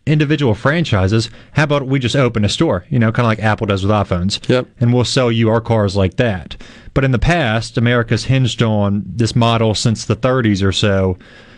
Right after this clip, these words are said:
Speaker 1: where, no, we need to go through an individual retailer.
Speaker 2: Yeah.
Speaker 1: So I, I have to have, uh, you know, a, I'll use a fake name, a Jim Jones Honda,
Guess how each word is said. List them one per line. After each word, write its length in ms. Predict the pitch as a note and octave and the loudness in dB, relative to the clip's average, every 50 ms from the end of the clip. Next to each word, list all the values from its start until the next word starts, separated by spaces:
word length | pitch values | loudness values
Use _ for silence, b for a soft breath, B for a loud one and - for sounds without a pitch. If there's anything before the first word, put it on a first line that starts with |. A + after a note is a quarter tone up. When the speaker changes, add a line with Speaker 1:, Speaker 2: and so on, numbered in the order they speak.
| B B B | B B B
Speaker 1:
where, 140 | D#3 D#3+ E3 | 0 0 2
no, 200 | D#3+ D3+ D3 C#3+ | 2 2 0 0
we 160 | C3 C#3+ D3 | 0 0 0
need 140 | C#3 C3+ B2 | 0 0 0
to 60 | C3 | 0
go 220 | A#2 C3 C3 B2 | 0 2 0 0
through 280 | A#2 - B2 A2+ A2+ A2+ | 0 2 2 2 2 2
an 100 | A2+ A2+ | 0 0
individual 560 | - C3+ B2+ A#2+ A2+ A#2 A#2 A2 A#2 A2 G#2 G#2 | -2 0 0 0 0 0 0 0 2 2 2 2
retailer. 760 | A2 A#2+ A#2+ A2+ - G#2 G2 F#2+ F#2 F#2 F2+ F2+ F#2 F#2 - - | 2 2 0 0 0 0 0 2 2 2 2 0 0 -2 -2 -2
Speaker 2:
Yeah. 240 | G3+ F#3 C3+ F#2 F#2 - | 0 0 0 0 -2 -6
Speaker 1:
So 240 | - - A#2 G#2 | -2 0 0 0
I, 200 | G#2 A2+ A2+ A2+ - | 2 0 0 -2 -2
I 140 | - A2+ A2 | -2 0 2
have 140 | A2+ A#2 A2+ | 2 0 0
to 100 | A#2+ G#2+ | 0 0
have, 500 | G#2 A2+ A2+ A2 G#2 F#2 - - _ _ - | 0 2 2 0 0 -4 -8 -16 _ _ -4
uh, 320 | G#2+ G2+ G2 F#2+ F#2 F2+ F2+ F2+ - - - _ _ _ _ - - | -2 0 0 2 0 0 -2 -4 -8 -20 -20 _ _ _ _ -4 0
you 80 | A#2+ | 0
know, 220 | A2 G#2 G2 F#2+ F#2+ | 2 2 2 2 0
a, 100 | F2+ F#2 - - - _ _ _ - - A2+ - - - - - - - | -2 -4 -6 -12 -20 _ _ _ -8 -6 -6 -6 -6 -14 -20 -20 -10 -4
I'll 80 | - B2 | -2 -2
use 180 | A2+ G#2 F#2+ | 0 -2 -2
a 20 | - | -2
fake 200 | - A#2+ A2 - | -2 -2 -2 0
name, 140 | G#2 F#2+ G#2 | 0 0 0
a 40 | |
Jim 280 | G#2+ G2+ D3 D#3+ D#3+ D3 | 0 0 0 0 0 0
Jones 380 | A#2+ C#3 C#3 C3 B2+ B2 A2 F#2+ | 0 0 0 2 0 0 0 0
Honda, 580 | G#2+ C3+ B2+ A#2 G#2 F#2 F2+ E2 - G#2 - | 0 0 2 2 0 0 -2 -4 -6 -10 -12